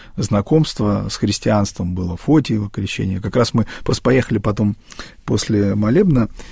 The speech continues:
э, и Слова Святейшего у нас в, в Общественной палате был круглый стол на эту тему, и кто-то из историков выступал, он сказал, что вот, Фотиево крещение, там, вот,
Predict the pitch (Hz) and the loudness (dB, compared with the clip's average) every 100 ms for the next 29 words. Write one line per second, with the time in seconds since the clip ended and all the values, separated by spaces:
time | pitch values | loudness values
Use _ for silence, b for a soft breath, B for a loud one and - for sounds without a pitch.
0 | B - 127 107 101 107 107 - 110 104 | B -10 -4 -2 -2 -2 -4 -4 -4 -2
1 | 123 110 - 113 196 - 123 113 117 - | 0 0 0 2 2 2 0 0 0 -4
2 | 110 110 117 - 127 110 131 175 151 165 | -8 -4 -4 -2 -2 0 2 0 0 -2
3 | - 120 120 - 127 98 104 107 143 180 | -2 0 0 0 -2 -2 -2 -6 -4 2
4 | 240 185 B B B - 123 - - 123 | 4 2 B B B 2 2 2 0 2
5 | 123 135 156 117 - - - 117 202 196 | 2 4 4 2 0 -10 -6 0 2 2
6 | 113 - 113 180 175 - - 110 110 - | -2 -4 -2 -2 -2 -6 -8 -8 -10 -4
7 | 170 185 156 120 113 113 - - 131 | 0 2 2 0 -4 -8 -12 -16 -16